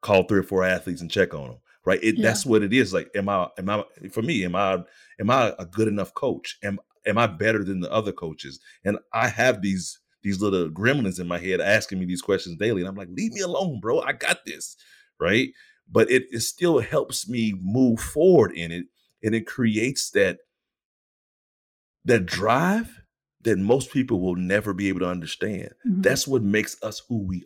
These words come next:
Speaker 1: are.
Speaker 2: Yeah.
Speaker 1: And everybody has a chance to live that life.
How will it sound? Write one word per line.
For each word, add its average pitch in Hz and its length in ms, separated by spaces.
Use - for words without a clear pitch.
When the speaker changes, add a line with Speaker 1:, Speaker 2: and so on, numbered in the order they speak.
Speaker 1:
are. 90 380
Speaker 2:
Yeah. 214 340
Speaker 1:
And 107 180
everybody 120 580
has 95 260
a 92 60
chance 98 420
to 87 100
live 95 360
that 69 180
life. - 440